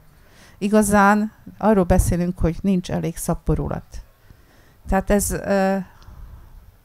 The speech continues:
valahol arról szól, hogy rossz a szociálpolitikánk. Azt támogatjuk, amit nem kellene. És ezt én bátran kimerem mondani. És azt, amit kellene, arra nem jut pénz.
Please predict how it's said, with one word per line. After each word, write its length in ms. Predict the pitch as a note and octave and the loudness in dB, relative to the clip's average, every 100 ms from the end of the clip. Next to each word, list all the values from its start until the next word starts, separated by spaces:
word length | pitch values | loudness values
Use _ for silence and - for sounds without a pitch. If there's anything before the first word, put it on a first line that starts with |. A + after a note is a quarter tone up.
| _ _ | _ _
valahol 380 | G#3+ A3+ G#3 G3+ | 2 4 4 4
arról 380 | G3+ G3+ F3+ F3 | 4 4 2 0
szól, 420 | - G3 G3 G3+ - - - | 0 0 0 -2 -6 -20 -10
hogy 120 | F3 | 0
rossz 280 | G3+ A3+ - | 2 2 -2
a 280 | - F3+ F3+ | -2 -2 -2
szociálpolitikánk. 1600 | - G3 F#3 - E3 D#3 - D#3+ D3 - E3+ - C#3+ - - - - _ - - | -4 -4 -2 -2 0 0 -2 -2 -2 -4 -8 -6 -6 -6 -10 -16 -20 _ -20 -10
Azt 360 | - G3+ - - | -2 -2 -2 -6
támogatjuk, 840 | - F3 G3 G#3+ B3 B3 - C#4 - - _ _ _ _ | -2 -2 0 0 -2 -2 -6 -8 -12 -16 _ _ _ _
amit 260 | G#3 F#3+ - | -2 -2 -2
nem 200 | E3+ D#3 | -4 -4
kellene. 560 | - C#3 B2+ C#3 A2+ - - _ _ - - - - | -6 -6 -4 -6 -8 -10 -18 _ _ -20 -20 -20 -10
És 80 | - | -4
ezt 180 | G#3 - | 0 2
én 140 | G#3 | 2
bátran 400 | F#3+ F3+ - D#3 | 4 2 0 -6
kimerem 460 | D3+ E3+ D#3+ D#3 D#3+ | -6 -4 -2 -2 -2
mondani. 560 | D3 C#3+ D3 C3+ C#3 - _ _ _ _ _ | -4 -6 -8 -8 -10 -12 _ _ _ _ _
És 140 | - - | -6 -4
azt, 220 | G3+ - | -2 -2
amit 260 | F#3 E3+ - | -2 -4 -4
kellene, 560 | F#3+ G3 A3+ A#3+ C#4+ - - - - - - - | -2 0 0 -2 -4 -10 -20 -20 -20 -20 -20 -2
arra 200 | G3+ G3+ | 2 4
nem 220 | F#3 F3+ | 4 2
jut 220 | E3 E3 | 0 2
pénz. 540 | - D#3+ D3 D3 - | 2 2 0 -4 -12